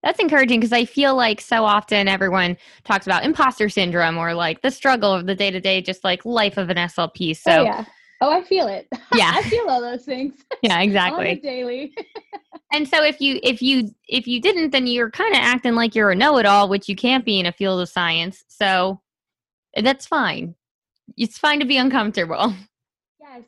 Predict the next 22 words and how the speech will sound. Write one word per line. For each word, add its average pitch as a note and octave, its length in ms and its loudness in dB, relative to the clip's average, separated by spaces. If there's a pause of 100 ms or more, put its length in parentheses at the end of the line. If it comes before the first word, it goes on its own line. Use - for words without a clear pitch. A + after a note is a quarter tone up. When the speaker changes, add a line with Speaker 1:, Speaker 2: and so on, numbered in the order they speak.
Speaker 2:
it G#4 380 -10
is. A#3+ 240 -6
I C#4 120 -10
think F#4+ 220 -14
embrace F4 460 -8
it. F#3+ 340 -10
I A#3 100 -10
think C4+ 260 -8
that's B3 240 -12
what A#3+ 100 -10
I A#3 60 -8
think A#3 140 -10
about. G#3+ 180 -10
Embrace A#3+ 580 -6 (100)
the A3+ 100 -6
discomfort A3 600 -8
a F#3+ 60 -8
little F#3 180 -6
bit. F#3 180 -6
And A#3 80 -4
I D#4 120 0
think F#4 240 -6